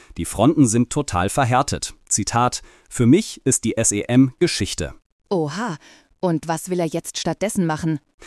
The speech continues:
Speaker 1: Er schlägt eine gemeinsame Institution vor, so eine Genossenschaft oder Gesellschaft, wo alle Grundeigentümer mit drin sind, auch die Stadt.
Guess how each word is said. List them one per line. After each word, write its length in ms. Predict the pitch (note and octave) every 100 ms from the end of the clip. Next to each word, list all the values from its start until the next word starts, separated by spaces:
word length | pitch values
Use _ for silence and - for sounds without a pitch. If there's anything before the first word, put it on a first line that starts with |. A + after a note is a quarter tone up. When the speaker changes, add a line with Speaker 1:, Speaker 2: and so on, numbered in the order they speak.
| - - _
Speaker 1:
Er 120 | C3
schlägt 340 | - C3+ F3 -
eine 140 | C3+
gemeinsame 580 | A#2+ A2 C3+ C#3+ B2 B2
Institution 720 | C3 - C3+ C3 - D3+ F#3
vor, 320 | - G2 C2+ -
so 160 | G2 G2+
eine 160 | F2+
Genossenschaft 720 | - G#2 D#3 D3+ - A#2+ -
oder 160 | C3 A#2
Gesellschaft, 680 | A2+ G#2+ D#3+ - F2 - - - -
wo 140 | A#2
alle 260 | - D#3+ G3
Grundeigentümer 800 | G#2+ C#3 - A#2+ C3+ C#3+ D3 C#3+
mit 220 | E3+ -
drin 160 | D#3+ F3
sind, 340 | F2+ D#2 - -
auch 200 | A#2+ D#3
die 120 | D#3
Stadt. 400 | - E2+ D2+ -